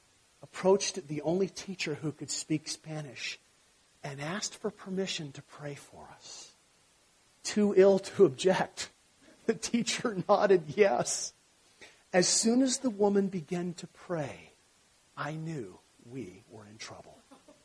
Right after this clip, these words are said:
I thought, "Maybe everyone is so ill they won't mind the praying."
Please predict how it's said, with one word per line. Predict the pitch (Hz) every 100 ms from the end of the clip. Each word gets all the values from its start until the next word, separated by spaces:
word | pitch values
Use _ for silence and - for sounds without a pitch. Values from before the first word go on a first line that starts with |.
| - 370 - - 906 906 - 254
I | 185
thought, | 190 - 175 147 - _ _ _ _ _ _
"Maybe | 160 196 214 185
everyone | 190 180 165
is | 143 -
so | 190 151 151
ill | 175 151
they | 135 143
won't | 156 175 143
mind | 156 175 165 135
the | -
praying." | - 175 160 107